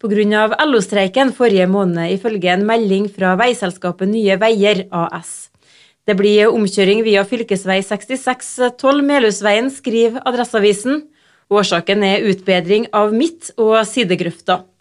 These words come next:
Og E seks nord for Grong sentrum blir også stengt på kveld og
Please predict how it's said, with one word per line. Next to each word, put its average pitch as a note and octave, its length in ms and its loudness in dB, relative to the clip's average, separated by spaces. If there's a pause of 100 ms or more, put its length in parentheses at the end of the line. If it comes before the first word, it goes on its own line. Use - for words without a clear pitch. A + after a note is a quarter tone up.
(520)
Og E4 160 2
E E4+ 80 4
seks D4 320 -2
nord C4 240 0
for C#4+ 240 -2
Grong B3 320 2
sentrum A3+ 560 -2
blir C#4+ 240 0
også D4 320 -4
stengt A3+ 380 -2
på A#3+ 160 -4
kveld G3+ 340 0
og G3 140 0